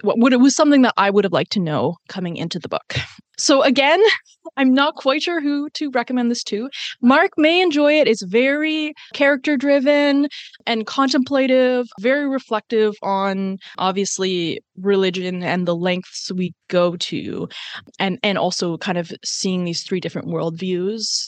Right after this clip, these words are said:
um, come together and the, the power play between, you know, who has control over whom, um, in this situation where there's literally no one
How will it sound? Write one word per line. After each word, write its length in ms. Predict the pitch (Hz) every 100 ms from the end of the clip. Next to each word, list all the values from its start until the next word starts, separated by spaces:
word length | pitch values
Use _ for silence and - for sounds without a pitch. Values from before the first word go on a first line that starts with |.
| - -
um, 260 | 185 190
come 240 | 196 214 214
together 560 | 202 202 202 226 233
and 220 | 226 170 170
the, 60 | -
the 160 | 175
power 380 | - - 175 175
play 360 | 175 170 165 165
between, 520 | 151 - 165 160 165
you 100 | 175
know, 140 | 165
who 180 | 165 185
has 340 | 170 147 165 -
control 500 | 196 170 165 143 143
over 240 | 151 160 -
whom, 360 | 165 156 151 165 - - -
um, 260 | 165 160 160
in 160 | - 180
this 140 | 170
situation 680 | - - 170 170 - 160 147
where 160 | 151 147
there's 280 | 147 151
literally 520 | 165 165 151 156 160 160
no 240 | 160 160
one 260 | 156 139